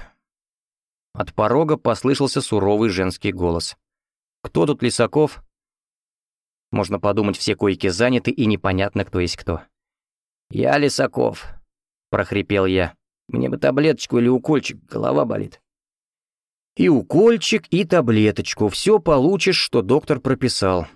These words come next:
Глянув в бумажки, ответила медсестра. "Иван Митрофанович,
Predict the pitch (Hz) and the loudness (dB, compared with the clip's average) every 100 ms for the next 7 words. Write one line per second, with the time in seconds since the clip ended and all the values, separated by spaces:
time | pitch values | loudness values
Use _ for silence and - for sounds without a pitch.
0 | _ _ _ _ - 107 113 107 101 92 | _ _ _ _ -8 -2 0 2 0 0
1 | 101 107 127 - - 92 98 110 98 95 | 0 0 -2 -4 -6 -2 -2 0 0 -2
2 | - 95 95 87 - _ _ _ _ _ | -4 -4 -2 -4 -6 _ _ _ _ _
3 | _ _ _ _ _ - 156 185 139 120 | _ _ _ _ _ -2 2 4 4 2
4 | 143 139 131 107 - - | 0 0 0 0 -4 -8